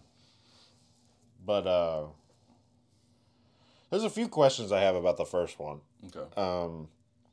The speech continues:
Speaker 1: they, I don't like how Katniss is, like, freaking out that they left Peeta. She's like, "I get it,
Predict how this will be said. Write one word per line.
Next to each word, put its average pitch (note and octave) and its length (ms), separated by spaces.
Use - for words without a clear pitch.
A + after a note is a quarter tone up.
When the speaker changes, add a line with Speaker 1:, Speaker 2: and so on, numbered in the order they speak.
Speaker 1:
they, B2 520
I C3+ 60
don't G3 180
like E3 180
how B2 280
Katniss A#2 500
is, G2+ 100
like, G2 140
freaking E3+ 400
out A2 320
that C3+ 120
they A2 120
left C3+ 400
Peeta. G2+ 360
She's C3 120
like, C#3+ 160
"I E3 100
get D3+ 260
it, D3+ 300